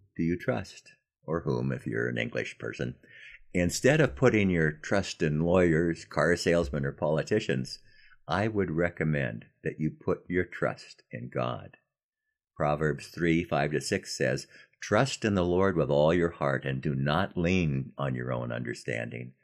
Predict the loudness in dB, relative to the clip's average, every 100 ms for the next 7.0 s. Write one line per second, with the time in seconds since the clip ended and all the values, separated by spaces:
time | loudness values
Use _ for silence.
0 | _ -20 _ -6 -4 -4 -2 2 2 4
1 | 2 2 2 -2 -4 -6 -8 -4 -2 0
2 | -2 -2 -2 -2 -4 -8 -8 -8 -10 _
3 | -6 0 0 2 0 0 -2 -4 -8 -6
4 | -6 -10 -20 _ _ _ _ _ _ -4
5 | -2 0 0 0 2 0 -2 -10 0 2
6 | 2 -2 -6 -6 -6 -8 -8 -14 _ -20